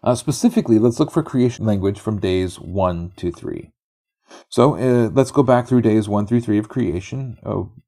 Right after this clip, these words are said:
what was it that was created? Well, on day one, light was created, and light and dark were separated, and day and night were defined.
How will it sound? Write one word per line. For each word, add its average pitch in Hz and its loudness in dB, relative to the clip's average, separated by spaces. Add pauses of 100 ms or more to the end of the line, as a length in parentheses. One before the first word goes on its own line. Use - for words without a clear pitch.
what 101 -2
was 92 -4
it 107 -4
that - 0
was 117 -4
created? - -4 (760)
Well, 139 4
on 160 6
day 160 8
one, 120 2
light 98 2
was 80 -4
created, 92 -4
and 110 -2
light 104 2
and 107 -2
dark 95 0
were 127 4
separated, 90 -6
and 107 -6
day 95 0
and 131 -2
night 90 -6
were 98 -4
defined. 92 -6